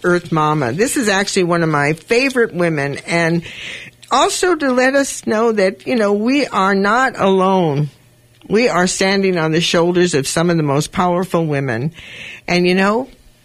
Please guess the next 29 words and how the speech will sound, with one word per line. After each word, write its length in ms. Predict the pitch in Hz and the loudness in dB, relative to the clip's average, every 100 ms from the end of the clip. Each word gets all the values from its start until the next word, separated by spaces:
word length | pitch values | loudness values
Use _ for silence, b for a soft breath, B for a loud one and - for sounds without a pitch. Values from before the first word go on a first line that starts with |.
| _ _ _ _ _ - | _ _ _ _ _ -4
that 260 | 214 220 | -2 -2
gives 240 | - 208 208 | -2 -2 -2
me 180 | 180 185 | -2 -4
strength 560 | - 175 160 156 160 - | -4 -4 -4 -6 -6 -4
and 160 | 160 | -2
that 180 | 139 165 | 0 0
gives 220 | 170 165 | 0 0
me 140 | 170 165 | 0 0
hope, 440 | 165 143 123 - | 0 -2 -4 -4
knowing 500 | 160 156 160 156 139 | 0 2 2 2 0
that 200 | 123 123 | -2 -2
those 340 | 156 170 190 185 | 2 2 2 2
before 500 | 202 - 190 180 175 | -2 0 2 2 2
me 280 | 147 117 - - - | 0 -2 -8 -18 -4
laid 340 | 156 170 190 196 | 0 2 2 0
the 100 | 185 | -6
future, 760 | - 240 220 220 165 87 104 - | -4 0 0 0 0 -2 -4 0
laid 280 | 165 208 | 2 2
it 100 | 196 | 2
out 260 | 175 160 160 | 2 0 -2
for 260 | - 147 147 | -4 -2 -2
me, 300 | 117 120 165 B B B B B B - | -4 -4 -6 B B B B B B -10
so 180 | 147 - | -6 -2
I 180 | 170 | -2
could 180 | 185 175 | 0 -2
be 160 | 170 165 | 0 0
on 160 | 139 | 0
this 200 | 151 160 | 0 -2
radio. 600 | 139 147 139 113 110 151 | 0 0 0 0 0 -4